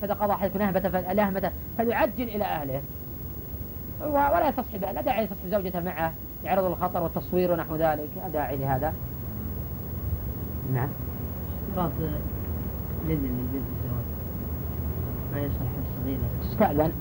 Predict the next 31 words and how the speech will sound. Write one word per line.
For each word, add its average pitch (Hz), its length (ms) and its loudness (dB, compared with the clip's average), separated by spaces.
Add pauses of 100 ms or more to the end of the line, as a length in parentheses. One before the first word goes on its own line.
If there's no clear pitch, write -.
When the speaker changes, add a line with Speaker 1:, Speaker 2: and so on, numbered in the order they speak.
Speaker 1:
النبي 143 200 0
صلى 165 100 4
الله 196 120 4
عليه 208 80 4
وسلم - 60 0
قد 202 60 4
تستأذن، 170 460 2 (100)
لكن 185 140 2
إذا 196 60 4
كانت 208 160 4
صغيرة 208 200 4
لا 185 80 4
تعلم 190 200 4
مصلحة 180 260 -2
نفسها 214 280 2
لا 269 120 6
يستأذنها، 180 520 0 (800)
كما 165 180 0
في، 160 140 0
في 160 100 0
عائشة 156 220 4
رضي 147 80 0
الله 139 120 0
عنها، 151 120 0
لم 180 60 2
يستأذنها 165 380 0
أبو 139 120 0
بكر 147 140 0
رضي 131 40 -2
الله 123 120 0
عنه. 139 160 0